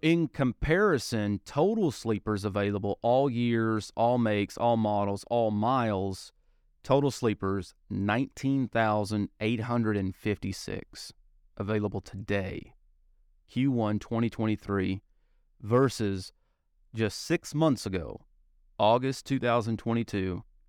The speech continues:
there was eight thousand one hundred and thirty-six trucks available. So we've seen over double the amount of sleeper trucks that are on the market today versus just six months ago.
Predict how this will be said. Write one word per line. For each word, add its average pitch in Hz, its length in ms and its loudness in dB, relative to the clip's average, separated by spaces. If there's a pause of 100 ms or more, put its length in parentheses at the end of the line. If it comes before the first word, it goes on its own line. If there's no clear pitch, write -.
(220)
there - 140 -6
was - 180 -10 (100)
eight 113 240 -4
thousand 104 580 0
one 110 260 0
hundred 101 440 0
and 95 220 -6
thirty-six 95 560 -6
trucks - 300 -10
available. - 440 -10 (1200)
So - 180 -6
we've 127 300 0
seen 113 640 0 (1160)
over 113 540 0 (600)
double 135 600 0 (480)
the 110 120 0
amount 107 280 2
of 95 60 -2
sleeper 131 320 -4
trucks - 360 -2
that 107 120 -2
are - 100 -6
on 110 180 0
the 107 60 0
market 107 320 -4
today 104 800 -4 (480)
versus 120 500 0
just 120 280 -2
six - 280 -4
months 98 320 -4
ago. 64 360 -8